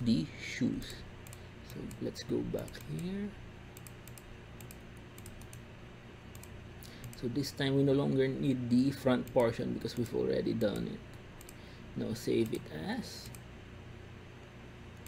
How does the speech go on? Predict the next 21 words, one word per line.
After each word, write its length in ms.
shoe. 260
Now 160
if 180
we 80
open 380
shoes, 520
so 100
we, 160
what 260
we 120
have 320
is 180
the, 320
um, 600
f-, 220
uh, 180
back 360
portion 400
and 180
the 60
sole. 400